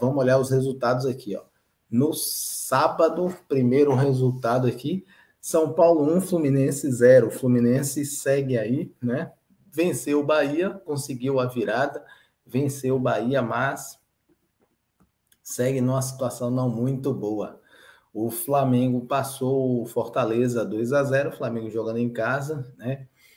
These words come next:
E o nosso resultado ruim aqui, o resultado que a gente não gostou, que deixou a galera, nós tricolores, de cabeça inchada e o tricolor gaúcho bem, né?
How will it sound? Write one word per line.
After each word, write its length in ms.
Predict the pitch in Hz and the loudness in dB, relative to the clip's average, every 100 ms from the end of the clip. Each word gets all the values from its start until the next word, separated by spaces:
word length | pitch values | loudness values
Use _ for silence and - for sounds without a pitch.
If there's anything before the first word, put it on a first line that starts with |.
| _ _ - | _ _ -4
E 400 | 139 170 - - - | 0 0 -2 -8 -4
o 100 | 120 | 0
nosso 340 | 117 127 135 | 0 0 -2
resultado 640 | 120 120 127 127 120 117 120 | 0 0 -2 -2 0 0 -2
ruim 440 | 127 117 123 127 | 0 0 0 -2
aqui, 420 | 127 - 147 - _ _ _ - | -4 -8 -10 -10 _ _ _ -10
o 60 | |
resultado 540 | 113 113 - - 120 117 | -8 -8 -6 -4 -4 -2
que 80 | |
a 80 | 117 | -2
gente 420 | 117 117 120 - | 0 -4 -4 -4
não 240 | 113 120 127 | -2 0 0
gostou, 460 | 117 117 120 123 | -2 -2 -2 -2
que 100 | 123 117 117 | -4 -10 -12
deixou 540 | 110 113 - 120 117 107 | -6 -6 -4 -2 2 2
a 60 | |
galera, 520 | 107 104 107 107 101 _ _ _ _ _ _ _ - | 0 0 -2 -4 -8 _ _ _ _ _ _ _ -6
nós 240 | 110 120 | -4 -2
tricolores, 580 | - 123 117 110 120 117 | -2 -2 0 0 0 0
de 80 | 120 | 0
cabeça 480 | 117 107 117 117 147 | 0 0 -2 -2 -4
inchada 480 | 139 - 190 196 156 | -4 0 0 2 0
e 40 | |
o 100 | 127 | -2
tricolor 520 | 131 127 131 127 127 | -4 -2 2 4 4
gaúcho 720 | 123 120 120 135 - 117 127 - _ _ - | 6 4 4 0 -4 -8 -10 -10 _ _ -6
bem, 360 | 127 117 95 _ - | -4 -4 -6 _ -12
né? 300 | 110 165 | -8 -8